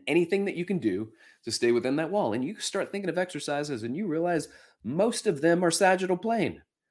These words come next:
Walking, running, lunging, um, the, the crunches, sit-ups, knee raises, back extensions.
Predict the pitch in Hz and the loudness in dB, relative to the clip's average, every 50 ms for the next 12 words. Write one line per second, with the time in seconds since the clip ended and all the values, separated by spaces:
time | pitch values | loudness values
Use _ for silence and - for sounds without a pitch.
0 | _ _ _ _ _ _ _ _ _ _ _ _ - 160 190 - 240 - 135 110 | _ _ _ _ _ _ _ _ _ _ _ _ 4 4 4 4 4 2 0 0
1 | 101 95 101 147 180 180 175 165 131 110 107 120 135 160 190 196 190 175 131 131 | 0 -2 2 4 6 6 6 6 2 2 0 -2 0 2 2 4 2 2 0 0
2 | 117 101 92 82 - _ _ _ _ _ _ _ _ _ _ _ _ _ _ _ | 0 0 -2 -6 -10 _ _ _ _ _ _ _ _ _ _ _ _ _ _ _
3 | _ _ _ _ _ _ _ - - 127 127 127 123 113 110 104 - - _ _ | _ _ _ _ _ _ _ -8 -4 -2 0 2 2 0 0 -2 -4 -8 _ _
4 | _ _ _ _ _ _ _ - 98 101 92 120 120 107 104 98 80 - - - | _ _ _ _ _ _ _ -18 -14 -6 -2 0 2 2 2 2 0 -2 -8 -12
5 | - - 113 104 - - - _ _ - - 180 208 208 190 - 156 123 104 - | -8 -6 -6 -6 -6 -8 -16 _ _ -2 2 4 4 4 4 2 2 2 0 -2
6 | - - - _ - - 196 196 190 196 170 - - - - - - _ _ _ | -4 -8 -10 _ -2 0 2 4 4 4 4 2 0 -6 -10 -10 -14 _ _ _
7 | _ _ _ _ _ - 185 214 208 190 190 180 160 131 127 104 87 - - _ | _ _ _ _ _ -2 0 2 2 4 6 6 4 4 2 -2 -4 -6 -12 _
8 | _ _ 220 208 208 208 185 - - - 180 170 151 123 120 110 - - - | _ _ 6 6 6 6 2 -4 -4 -2 -2 -2 -2 -2 -6 -10 -14 -20 -20